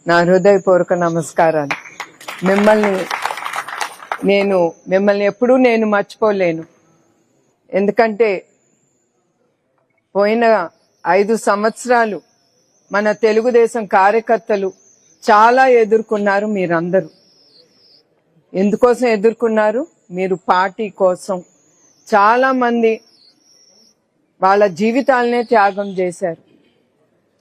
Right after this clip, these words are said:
ఒక ఇన్సిడెంట్ నాకెప్పుడు నేను మర్చి-, మర్చిపోలేనిది నందనం సుబ్బయ్య. మీ అందరికి కూడా దాని గురించి తెలుసని అనుకుంటున్నాను. ఆయన మెడ మీద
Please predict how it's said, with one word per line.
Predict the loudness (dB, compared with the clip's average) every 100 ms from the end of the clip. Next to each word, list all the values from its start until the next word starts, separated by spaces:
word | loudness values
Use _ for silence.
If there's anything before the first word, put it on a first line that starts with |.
| _ _ _ _ _ _ _ _ _
ఒక | -2 0 2 2 2 -2
ఇన్సిడెంట్ | -6 -6 -4 -2 0 0
నాకెప్పుడు | 0 -2 -4 -2 0 2 0 -8 _ _ -6
నేను | -2 -2
మర్చి-, | -2 -4 -4 -4
మర్చిపోలేనిది | -4 -4 -2 0 0 -4 -4 -4 -6 _ _ _ _ _ -4
నందనం | -2 0 0 -2 -4
సుబ్బయ్య. | -4 -2 0 0 0 -6 _ _ _ _ -4
మీ | 0
అందరికి | 0 0 -2 0
కూడా | 0 0
దాని | 0 -2 -4
గురించి | -6 -6 -6 -6 -6 -6 -8 -2
తెలుసని | 0 0 -2 -2 0
అనుకుంటున్నాను. | -2 -2 -4 -4 -2 0 0 0 -2 -10 _ _ _ _
ఆయన | -4 -2
మెడ | 0 2 2
మీద | 2 2 0